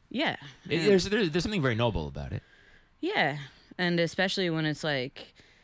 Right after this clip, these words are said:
Speaker 1: that's what you wanna be doing, too. I mean,
Speaker 2: Right.
Speaker 1: yeah, I don't know. Fred, Fred was awesome. Um, I guess who, who are you thinking of when you're thinking of, like, other guys like Br-,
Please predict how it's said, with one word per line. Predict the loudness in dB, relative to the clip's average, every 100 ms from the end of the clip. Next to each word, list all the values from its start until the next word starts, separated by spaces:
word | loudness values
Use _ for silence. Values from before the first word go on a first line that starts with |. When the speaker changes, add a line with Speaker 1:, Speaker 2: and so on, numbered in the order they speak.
| _
Speaker 1:
that's | -6 -4 -4
what | -8 -6
you | -6
wanna | -4 -2
be | -2
doing, | -2 -2 -2 -4 -6 -12
too. | -14 -10 -8 -8 -8
I | -4
mean, | 0
Speaker 2:
Right. | 0 -4 -12 -20 -20 -20 -20 _ -18 -18 -18 _ _ -12 -12 -12 -20 _
Speaker 1:
yeah, | 4 4
I |
don't | 6
know. | 2
Fred, | 0 -2 -2 -2 -10 -14
Fred | -8 -6 -4
was | -6 -6
awesome. | -4 -4 -4 -6 -6 -6
Um, | -4 -2 -2 -4 -10 _ -20 -20 -20 -4
I | 0
guess | 2 0
who, | 2 2 2 0
who | -2
are | 0
you | 0
thinking | -2 -4 -4
of | -4 -6
when | -6
you're | -6
thinking | -6 -6 -4 -6
of, | -6
like, | -8 -8 -10 -14 -16 -20 -20 -20 _ _ _ _ _ _ _ -6
other | -2 -2
guys | 0 -2
like | -4
Br-, | -8